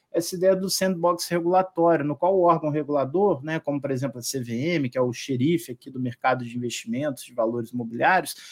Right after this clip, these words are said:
ela faz como se fosse um processo seletivo no qual empresas podem, é, aplicar, né,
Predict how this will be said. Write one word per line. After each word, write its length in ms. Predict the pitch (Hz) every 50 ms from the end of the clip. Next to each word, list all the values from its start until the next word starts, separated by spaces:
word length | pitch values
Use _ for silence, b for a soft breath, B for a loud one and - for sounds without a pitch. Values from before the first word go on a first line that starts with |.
| B B B B B -
ela 240 | - 151 170 180
faz 280 | 180 - - 180 190 185
como 140 | - 202 196
se 80 | -
fosse 180 | - 226 - 285
um 60 | 262
processo 540 | 262 240 208 - - - 170 156 143 - -
seletivo 640 | - 151 160 165 165 - - - 180 220 254 247 247
no 140 | 214 180 165
qual 200 | - 170 175 185
empresas 640 | 196 196 - - 175 170 170 170 165 160 156 -
podem, 500 | - _ - 143 143 139 135 127 135 139 - b b b b b b b _ _
é, 540 | - 135 135 135 135 135 131 131 131 127 - -
aplicar, 640 | 143 139 - 156 143 - - 156 180 233 262 208 180
né, 260 | 180 202 233 247